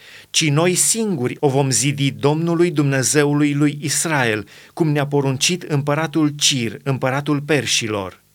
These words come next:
Atunci oamenii țării au muiat inima poporului lui Iuda, l-au înfricoșat ca să-l împiedice să zidească și au mituit cu preț de argint pe sfetnici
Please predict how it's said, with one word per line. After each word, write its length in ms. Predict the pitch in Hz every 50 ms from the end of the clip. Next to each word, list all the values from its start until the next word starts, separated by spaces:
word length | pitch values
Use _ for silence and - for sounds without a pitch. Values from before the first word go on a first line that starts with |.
| _ _ _ _ _ _ _ _ _ _ _ _ _ _ _ _ _ _ _ _ _ _ _ _ _ _ _ _
Atunci 380 | 135 143 143 139 165 175 -
oamenii 420 | - 139 131 131 131 131 131 131 127
țării 420 | - - - 131 127 143 165 165
au 160 | - 147 143
muiat 400 | 139 135 139 143 143 180 175 175 -
inima 380 | - 151 151 151 151 147 143 143
poporului 580 | 147 135 139 139 139 143 143 143 139 139 139
lui 240 | 135 131 143 139 131 131
Iuda, 440 | 143 147 127 104 117 101 92 92 - _ - - - -
l-au 240 | _ 123 127 127 - -
înfricoșat 760 | 139 139 127 - 143 147 117 - 127 - - - 170 180 175
ca 160 | - - 147
să-l 260 | 135 - 151 143 139 143
împiedice 580 | 127 113 107 - 165 170 143 131 104 - 120
să 160 | 104 - 123
zidească 720 | 104 98 123 113 120 123 127 131 - - - 151 151 170 160 - - - -
și 220 | - - - 147 151
au 180 | 143 139 139 131
mituit 440 | 135 151 147 147 156 180 202 196
cu 140 | - - 156
preț 280 | 147 165 170 170 170 -
de 200 | 147 147 156 156
argint 560 | 156 147 151 156 147 139 139 160 151 120 110
pe 140 | - - 120
sfetnici 760 | 110 - - - - 139 127 123 127 147 147 156 147 -